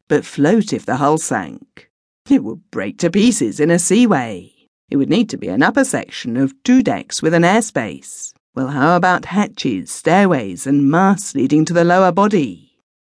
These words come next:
The two ends of the ship which are clear of these fixtures would not hold all hands, and if you do away with hatches, making this upper section watertight,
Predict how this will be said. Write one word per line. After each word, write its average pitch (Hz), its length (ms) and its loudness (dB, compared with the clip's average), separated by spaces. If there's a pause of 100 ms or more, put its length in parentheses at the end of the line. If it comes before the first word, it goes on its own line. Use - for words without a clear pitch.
The 135 120 -2
two 175 240 2
ends 156 240 2
of 143 100 -2
the 127 80 -2
ship 160 360 0
which 135 200 -4
are 131 60 -2
clear 175 420 0
of - 120 -4
these 110 260 -4
fixtures - 760 -6 (140)
would 139 140 0
not 165 320 0
hold 202 260 2
all 117 240 0
hands, 135 720 -2 (140)
and 127 140 0
if 123 100 -4
you 214 120 2
do 214 140 4
away 185 220 4
with 156 180 2
hatches, 147 840 -6 (160)
making 139 300 0
this 135 160 0
upper 165 260 0
section 127 480 -2
watertight, - 880 -2